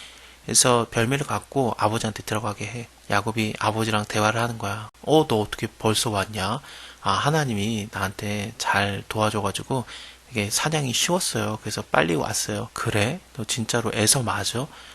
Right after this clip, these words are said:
너 목소리가 에서 같지가 않은데 잠깐 와봐라." 그래서 만져봤는데 그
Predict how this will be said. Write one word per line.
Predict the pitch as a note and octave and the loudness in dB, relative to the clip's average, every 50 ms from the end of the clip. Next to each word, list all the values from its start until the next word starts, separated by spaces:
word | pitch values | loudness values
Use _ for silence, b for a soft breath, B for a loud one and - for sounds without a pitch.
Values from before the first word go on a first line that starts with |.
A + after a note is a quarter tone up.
| B B - | B B 2
너 | - D#3 D#3+ E3 D#3+ D#3 C#3 - - - | 4 6 6 6 6 4 2 -2 -4 -4
목소리가 | - A2 - - - C#3+ - C3 - - A2 G#2 G#2 G#2+ A2 G#2+ G#2 F#2+ A#2 | -4 -4 -2 0 0 0 0 -2 0 2 4 4 6 4 4 2 0 0 0
에서 | A2 G2+ - C3 | 0 0 0 0
같지가 | - A#2+ - - - - B2+ A2 | 0 0 0 0 -2 0 0 0
않은데 | G2+ G2 G#2 G#2 G#2 G2+ G2 G#2 A#2 - B B B B B B B B B - - | 0 0 -2 -2 -2 0 0 0 -2 -4 B B B B B B B B B -16 -6
잠깐 | - - - G#2 - - A2+ | -4 -4 -4 -2 -2 -2 -2
와봐라." | G2+ F2+ F#2+ F#2+ G#2+ G#2+ G#2 G2+ G2 - | 0 0 2 4 4 4 4 4 0 0
그래서 | - - G#2 - - - A#2 A#2 B2 C3+ - | -4 -6 -8 -8 -6 -6 -4 -4 -4 -4 -2
만져봤는데 | - F2+ G2+ A2 - D3 C#3 C3 A2+ G#2 G2+ G2+ B2+ D3 C#3 A2+ B B B B B B B B B - | 0 0 2 4 4 4 4 4 2 2 0 -2 -2 -2 -4 -6 B B B B B B B B B -6
그 | - A#2 A2+ A2 G#2+ G#2+ A2 - | -2 0 0 2 2 0 -2 -4